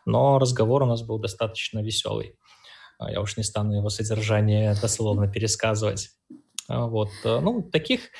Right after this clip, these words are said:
таких историй бывает очень много. Иногда просто, ну, м, спикер вдруг, э, включает вот такую серьёзную звезду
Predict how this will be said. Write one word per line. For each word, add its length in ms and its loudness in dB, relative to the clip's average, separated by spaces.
таких 360 -2
историй 400 4
бывает 500 4
очень 240 6
много. 420 6
Иногда 440 4
просто, 400 0
ну, 240 4
м, 840 -4
спикер 680 -2
вдруг, 500 -2
э, 400 -2
включает 580 -4
вот 140 -10
такую 300 -6
серьёзную 640 0
звезду 600 0